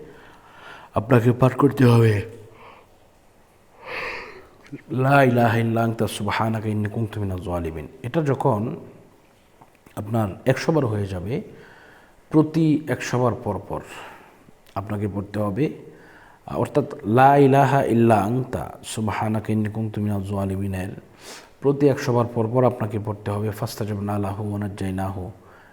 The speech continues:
মিনাল গাম্মি ওয়া কাযালিকা নুনজিল মুমিনিন।" এইভাবে যখন আপনি প্রতি একশো বার পর পর এই দোয়া পড়বেন, এটা যখন, আম, আপনার এক লক্ষ তিরিশ হাজার বার হয়ে যাবে, এরপরে আপনি দোয়া করবেন ইনশাল্লাহ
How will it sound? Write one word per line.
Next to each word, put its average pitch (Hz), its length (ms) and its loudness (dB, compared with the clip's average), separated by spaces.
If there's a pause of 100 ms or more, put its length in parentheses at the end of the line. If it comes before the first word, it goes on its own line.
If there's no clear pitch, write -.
(100)
মিনাল 117 260 2
গাম্মি 113 360 2
ওয়া 110 140 0
কাযালিকা 101 680 -2
নুনজিল 95 340 -4
মুমিনিন।" 82 580 -8 (140)
এইভাবে 156 280 8
যখন 143 300 2
আপনি 120 460 -2
প্রতি 131 220 -2
একশো 127 220 -2
বার 120 160 -2
পর 110 220 -6
পর 107 80 -2
এই 107 80 0
দোয়া 101 300 -2
পড়বেন, 110 360 -4 (680)
এটা 135 140 4
যখন, 139 400 4
আম, 107 520 2 (100)
আপনার 107 300 -2 (580)
এক 127 220 0
লক্ষ 143 200 2
তিরিশ 127 320 2
হাজার 127 200 2
বার 120 160 4
হয়ে 110 200 0
যাবে, 143 220 0
এরপরে 107 460 -4
আপনি 104 220 -4
দোয়া 101 220 -4
করবেন 123 300 -2
ইনশাল্লাহ 151 500 4